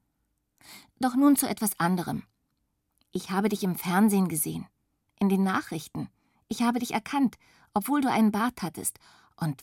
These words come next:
was für einen. Aber das weißt du ja schon, weil ich das am Telefon gesagt habe. Mal sehen, ob du dich rasiert hast, wenn du kommst. Sonst kannst du dich gleich zu Hause rasieren. Mama hat gesagt,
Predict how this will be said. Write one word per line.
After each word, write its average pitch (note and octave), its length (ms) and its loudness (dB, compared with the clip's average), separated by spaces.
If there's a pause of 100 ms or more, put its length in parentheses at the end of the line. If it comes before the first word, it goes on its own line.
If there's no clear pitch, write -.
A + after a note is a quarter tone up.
was G#3 320 2
für D#3 180 -6
einen. D3+ 320 -6 (720)
Aber A#3 160 2
das G#3+ 180 0
weißt F3 240 -2
du G3 60 -4
ja E3 100 -2
schon, D#3 340 -6 (380)
weil B3+ 160 2
ich G#3+ 80 -4
das A#3 160 -2
am G3+ 140 2
Telefon G#3 480 -2
gesagt D#3 400 -6
habe. D3+ 280 -8 (960)
Mal F#3 220 2
sehen, F#3 280 4
ob - 120 0
du F#3+ 60 -8
dich G3 240 -6
rasiert G3 400 -4
hast, E3 180 -4
wenn E3 140 -4
du D#3 80 -4
kommst. E3 460 -6 (500)
Sonst - 300 -2
kannst B3+ 240 2
du - 20 -8
dich G#3 160 -4
gleich F#3 300 0
zu D#3+ 160 -4
Hause F3 280 0
rasieren. D3+ 520 -4 (500)
Mama G3 300 2
hat G3 180 0
gesagt, F#3 420 -2